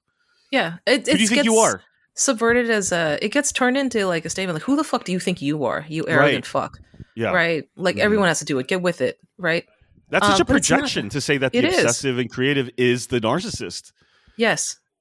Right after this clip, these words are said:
Speaker 2: Which
Speaker 1: Uh,
Speaker 2: I don't think they are.
Speaker 1: absolutely. And I think it's when it, when it t-, comes to t-, talking about, like, just everyone in general, right? I think it's important to kinda keep this, this line in mind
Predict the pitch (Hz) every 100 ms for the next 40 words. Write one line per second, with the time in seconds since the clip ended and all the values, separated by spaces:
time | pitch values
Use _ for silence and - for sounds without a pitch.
0 | _ _ _ _ _ _ _ _ _ 131
1 | 190 170 185 214 202 208 214 117 139 160
2 | _ _ - - 240 247 311 320 277 -
3 | 214 240 254 202 220 214 233 233 269 269
4 | 233 - 226 - 208 202 196 180 170 175
5 | 160 - - - 202 214 226 202 180 175
6 | 151 175 233 151 117 - 170 185 - -
7 | - 190 208 254 - 214 214 214 208 214
8 | 202 - 214 208 170 - 165 151 156 165
9 | 196 196 185 160 156 220 190 165